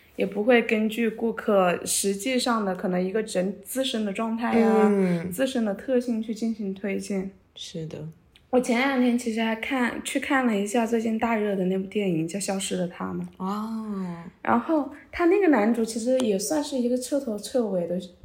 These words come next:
Speaker 1: 戴着虚无面具的人。
Speaker 2: 嗯，嗯，嗯。
Speaker 1: 就是他从头到尾，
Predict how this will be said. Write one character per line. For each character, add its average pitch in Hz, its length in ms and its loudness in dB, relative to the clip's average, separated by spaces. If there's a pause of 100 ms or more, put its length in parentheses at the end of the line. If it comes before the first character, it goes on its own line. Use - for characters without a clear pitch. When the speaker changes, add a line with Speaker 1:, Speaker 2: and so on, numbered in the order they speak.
(140)
Speaker 1:
戴 254 180 4
着 185 140 0
虚 202 260 -6
无 185 140 -8
面 185 300 -2
具 180 120 -8
的 165 120 -6
人。 175 340 -10
Speaker 2:
嗯， 233 220 4
嗯， 214 320 2
嗯。 - 20 4
Speaker 1:
就 196 80 6
是 320 60 8
他 - 180 0
从 214 320 -4
头 220 160 -2
到 220 220 0
尾， 180 260 -2